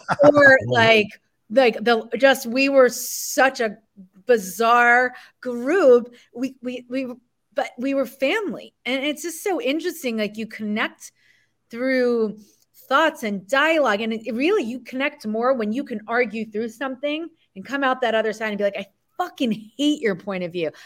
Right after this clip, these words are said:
Speaker 2: I fucking
Speaker 1: <laughs>
Speaker 2: think you're so, that's the dumbest thing that anyone can say, but that doesn't mean I don't like you." And I wish society had more access to that. Like,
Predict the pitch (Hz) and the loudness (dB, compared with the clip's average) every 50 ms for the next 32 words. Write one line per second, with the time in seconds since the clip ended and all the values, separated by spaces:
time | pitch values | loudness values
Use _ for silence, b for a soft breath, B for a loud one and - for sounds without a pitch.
0 | B B 220 120 - - 330 - - 370 330 - - 320 294 262 - 240 226 214 | B B 2 2 4 4 2 2 2 -4 -6 -6 -4 -4 -4 -2 0 0 0 0
1 | 220 - - - - _ - 262 262 254 269 285 269 - - _ _ 190 - _ | 0 -4 -10 -12 -8 _ 4 6 8 8 8 6 2 -6 -14 _ _ -20 -12 _
2 | - 262 240 - - 214 220 185 170 170 - - 254 254 269 294 311 302 302 - | -2 -2 -2 -2 -6 -10 -10 -10 -10 -10 -2 2 2 2 4 2 0 -2 -2 -6
3 | - 247 226 233 262 294 330 311 320 B B B B 262 254 254 254 254 254 254 | -4 -4 -2 -2 -2 -2 -4 -4 -6 B B B B 0 2 2 2 0 0 0
4 | 233 240 214 226 233 220 233 262 277 B B B B B - 262 - 285 277 285 | -2 -2 -2 0 0 2 2 2 0 B B B B B -6 0 2 2 4 4
5 | 320 311 - 302 302 302 285 277 247 226 220 - 262 262 233 214 240 262 285 302 | 2 2 2 0 -2 0 0 0 -2 -2 0 0 0 0 0 -4 -4 -2 -4 -4
6 | 294 - 214 196 190 202 226 269 269 - - b b b b - 262 247 247 - | -4 -6 -6 -4 -2 -2 -2 -2 -4 -6 -10 b b b b -6 -6 -4 0 2
7 | 285 302 311 285 262 240 214 220 226 240 226 240 262 302 - - 294 226 233 - | 2 4 4 4 4 2 2 0 -2 -2 -2 -2 -2 -2 -2 -4 -6 -6 -6 -6
8 | - 175 160 151 - - 220 220 220 220 _ | -8 -6 -6 -6 -6 -4 -4 -4 -4 -4 _